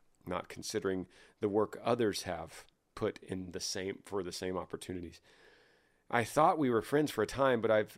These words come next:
had, I've seen numerous attempts that they have made to make sure I was the underdog, and they always succeeded over me in life events, only asking about my life, uh, if it would benefit them by knowing it. My question is this.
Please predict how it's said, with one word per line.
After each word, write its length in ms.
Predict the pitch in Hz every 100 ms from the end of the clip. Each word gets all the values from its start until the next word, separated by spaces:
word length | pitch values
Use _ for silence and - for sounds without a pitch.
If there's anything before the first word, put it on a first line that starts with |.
| -
had, 320 | 98 117 110 - - -
I've 140 | 107
seen 320 | - 139 127 113
numerous 480 | 143 147 131 - -
attempts 480 | - - 120 - -
that 200 | 101 -
they 140 | 107
have 200 | 104 -
made 380 | 101 110 110 107 - -
to 100 | 98
make 200 | 107 113
sure 300 | - 117 110 -
I 120 | 110
was 220 | 113 110
the 200 | - 110 -
underdog, 680 | 123 120 95 95 87 101 104 - - -
and 120 | 113
they 80 | 117
always 340 | 113 127 131
succeeded 560 | - 127 - 143 139 135 -
over 260 | 123 117
me 160 | 104 104
in 80 | 98
life 340 | 90 113 - -
events, 600 | 104 92 117 - - - _ - _ _ _ _ -
only 360 | - 131 139 139
asking 560 | 117 117 - 117 104 -
about 320 | 101 107 95
my 220 | 98 113
life, 460 | 123 98 95 - - _ _ _ _ _ _ _ -
uh, 200 | 95 90 -
if 160 | 120 110
it 80 | 123
would 160 | 110
benefit 460 | 98 123 113 110 107
them 220 | 117 123
by 140 | 104 104
knowing 360 | 113 135 139
it. 260 | 95 - - _ _ _ _ _ _
My 140 | - 101
question 380 | 104 92 87
is 100 | 80
this. 340 | - 76 -